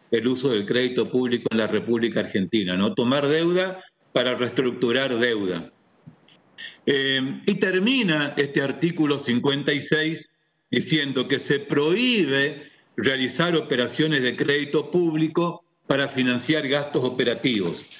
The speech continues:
Es muy terminante y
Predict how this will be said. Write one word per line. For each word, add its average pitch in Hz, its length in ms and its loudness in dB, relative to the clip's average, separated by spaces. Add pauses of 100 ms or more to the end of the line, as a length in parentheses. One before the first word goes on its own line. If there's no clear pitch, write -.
(120)
Es 175 160 2
muy 208 240 2
terminante 135 1080 0 (520)
y 117 680 0